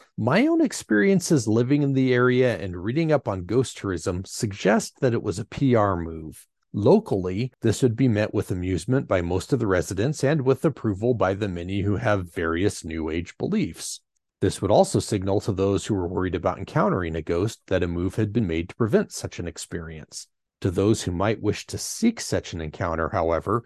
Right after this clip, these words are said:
this would signal that there may still be ghosts at the mansion, even if the psychic claimed to have gotten them all to move out.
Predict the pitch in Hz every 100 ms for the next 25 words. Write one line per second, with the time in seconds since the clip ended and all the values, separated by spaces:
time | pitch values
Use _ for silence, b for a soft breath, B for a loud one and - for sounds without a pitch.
0 | - 107 107 - 175 - 101 87 95 101
1 | 101 90 85 80 92 120 123 - - 101
2 | 113 113 107 98 104 95 92 101 85 -
3 | - 90 85 85 82 80 - - - -
4 | - 101 107 113 - 120 - 120 113 -
5 | - 120 117 101 82 110 85 101 82 82
6 | 98 98 101 104 92 76 71